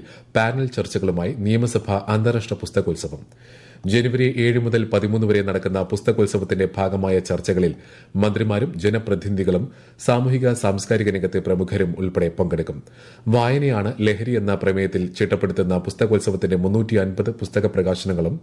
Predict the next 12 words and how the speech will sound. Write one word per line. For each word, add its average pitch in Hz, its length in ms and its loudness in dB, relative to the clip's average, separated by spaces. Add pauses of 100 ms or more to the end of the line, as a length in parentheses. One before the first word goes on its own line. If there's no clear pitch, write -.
(120)
നടക്കും. 82 320 -2 (960)
പന 147 180 4
ഉൽപ്പന്നങ്ങളുടെ 151 600 4
വ്യാപാരത്തിന് 101 640 0
ഭിന്നശേഷിക്കാർക്ക് 107 920 0
വിപണന 104 460 2
കേന്ദ്രങ്ങൾ 101 460 0
സജ്ജമാക്കുന്ന 92 680 0
പദ്ധതിക്ക് 92 520 0
സംസ്ഥാനത്ത് 98 640 0
നാളെ 101 180 2
തുടക്കമാകും. 85 560 -2